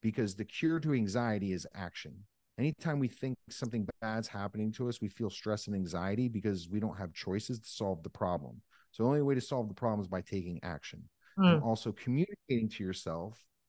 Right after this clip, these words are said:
Speaker 1: you have to communicate this. You have to stand at guard at the doorway of your subconscious mind and make sure you're telling yourself, "I am not a victim of this, but I'm actually being rewarded."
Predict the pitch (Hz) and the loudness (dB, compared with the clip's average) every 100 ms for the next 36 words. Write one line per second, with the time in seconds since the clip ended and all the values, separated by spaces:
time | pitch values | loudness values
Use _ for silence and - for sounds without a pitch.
0 | - 104 - 135 139 - 139 - 147 143 | -10 -10 -6 0 0 0 -6 0 0 2
1 | 127 117 117 - - _ _ _ - 123 | 0 0 -2 -6 -10 _ _ _ -4 -2
2 | 147 - 160 160 127 147 139 131 - _ | -2 -2 2 2 2 4 4 2 -4 _
3 | _ _ _ _ 113 98 117 110 92 92 | _ _ _ _ -8 0 2 2 0 2
4 | 135 165 160 151 135 - 147 131 127 123 | 6 8 8 6 4 0 0 0 0 0
5 | 117 110 113 110 85 95 110 - _ 104 | -2 -2 0 2 0 -2 -6 -14 _ 2
6 | 113 123 143 - 185 147 117 110 127 - | 4 4 2 0 4 6 6 4 0 -2
7 | - 165 143 113 113 107 - 117 127 127 | -4 0 0 0 -2 -4 -4 -2 2 2
8 | 127 120 117 - _ _ - 98 127 143 | 2 0 -4 -8 _ _ 0 4 6 6
9 | 113 143 - 104 95 82 90 101 - 107 | 6 4 4 2 2 0 -4 -4 -6 -4
10 | 101 113 117 - 113 110 104 95 92 92 | -2 -2 -4 -2 0 2 2 2 0 2
11 | 110 107 82 73 | 4 4 2 -4